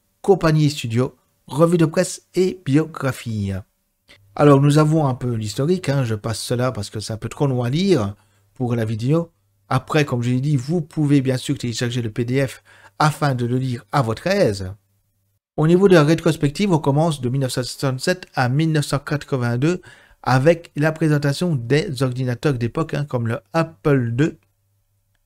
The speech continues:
le T R S quatre-vingts, l'Atari quatre cents huit cents, le Z X quatre-vingts, le Z X Spectrum,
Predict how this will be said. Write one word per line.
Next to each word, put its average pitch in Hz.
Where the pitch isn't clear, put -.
le 131
T 185
R 165
S 156
quatre-vingts, 113
l'Atari 165
quatre -
cents -
huit 107
cents, -
le 165
Z 170
X 185
quatre-vingts, 120
le 147
Z 151
X 180
Spectrum, 135